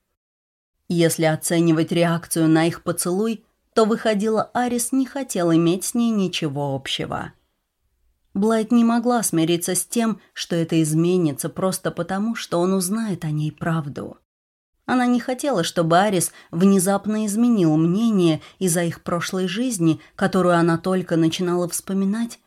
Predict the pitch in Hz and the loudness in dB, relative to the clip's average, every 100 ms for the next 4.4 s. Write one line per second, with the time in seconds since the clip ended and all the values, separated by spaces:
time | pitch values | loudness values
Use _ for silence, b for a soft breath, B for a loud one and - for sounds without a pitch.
0 | _ _ _ - 262 247 233 214 202 - | _ _ _ -4 -2 -2 -4 -2 -2 -4
1 | 202 - 208 - 190 170 160 170 170 220 | -6 -6 -6 -2 -2 0 0 0 -4 -4
2 | 220 214 b _ - 277 240 202 190 - | -4 -6 b _ -4 0 0 0 -2 -4
3 | 147 - 143 - 165 156 151 147 139 131 | -6 -4 -6 -4 -2 0 0 -2 -2 -4
4 | 123 - 151 - | -6 -8 -6 -6